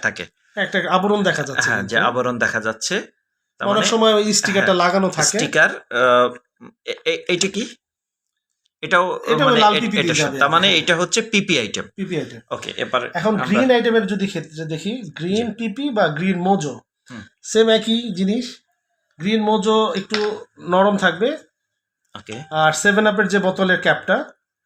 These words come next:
Speaker 2: এটার কাছাকাছি যেটা, এটা ভিতরে স্টিকারে একটা দাগ থাকবে বা স্টিকার থাকবে।
Speaker 1: আচ্ছা।
Speaker 2: তো সেভেন আপ যে লেখাটা লেখা থাকবে, সেটা হচ্ছে পিপি।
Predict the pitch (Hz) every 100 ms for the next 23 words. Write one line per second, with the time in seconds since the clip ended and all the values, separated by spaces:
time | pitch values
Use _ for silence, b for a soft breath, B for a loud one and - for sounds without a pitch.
0 | _ _ _ _ 165 165 175 190 185 180
1 | 180 208 190 196 262 202 160 165 180 185
2 | - 180 170 165 165 156 160 - 180 226
3 | 247 208 - 151 139 - 110 104 113 _
4 | _ _ - 110 - 92 - _ _ _
5 | _ - 156 208 214 240 196 233 214 208
6 | 208 202 196 196 214 208 262 311 240 196
7 | 190 185 196 - 208 208 294